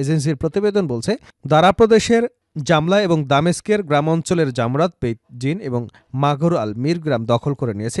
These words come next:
ইহুদিবাদী ইসরায়েল। প্রায় পঁচিশ বছর ধরে লৌহমুষ্টি নিয়ে সিরিয়ায়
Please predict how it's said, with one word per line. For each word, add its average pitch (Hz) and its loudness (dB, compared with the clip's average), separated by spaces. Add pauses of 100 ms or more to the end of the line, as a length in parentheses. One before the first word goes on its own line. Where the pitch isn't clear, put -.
ইহুদিবাদী 101 -6 (120)
ইসরায়েল। 123 -2
প্রায় 151 -2
পঁচিশ 226 2 (140)
বছর 160 0 (120)
ধরে 135 0 (360)
লৌহমুষ্টি 190 2
নিয়ে 202 -2
সিরিয়ায় 170 -2